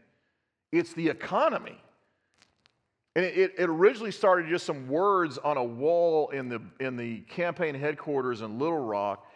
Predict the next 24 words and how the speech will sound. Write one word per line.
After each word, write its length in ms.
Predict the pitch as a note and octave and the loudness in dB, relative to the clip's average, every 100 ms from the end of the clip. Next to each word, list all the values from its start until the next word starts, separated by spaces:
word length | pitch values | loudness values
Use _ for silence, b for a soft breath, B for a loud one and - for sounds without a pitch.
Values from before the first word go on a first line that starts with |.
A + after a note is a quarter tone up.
| B B C#3 | B B -4
and 100 | C#3 | -4
it 140 | - | -6
turned 320 | - F3+ F3+ | -4 -2 -2
into 120 | E3+ | -2
the 100 | D3+ | -2
de 140 | A#2 A2 | -2 -6
facto 1000 | - D3+ D3 F3 - F3 E3+ E3+ E3+ E3 B B B _ | -4 -2 -2 -4 -6 -4 -2 -2 -4 -8 B B B _
campaign 640 | - D3 C3 - D3+ D3+ | -6 -4 -6 -8 -8 -8
slogan. 640 | - - B2 A#2 A2 G2 F2+ _ | -8 -2 -2 -2 -6 -10 -12 _
'Cause 120 | D#3 | -8
do 120 | B2 E3 | -6 -4
you 80 | |
remember 240 | F3 G3 E3+ | -2 -2 -2
any 200 | D3+ E3+ | -2 0
of 60 | D#3+ | 2
the 60 | |
other 200 | D3+ F3 | 2 0
slogans 460 | D#3+ - E3 E3+ D3+ | -4 0 0 0 -4
that 80 | C3 | -4
came 200 | D#3+ D#3+ | -2 -2
out 80 | D#3+ | 0
of 60 | |
that 120 | C#3+ | 0
campaign? 520 | E3 D#3+ D#3 E3 F3+ | -2 -4 -4 -6 -8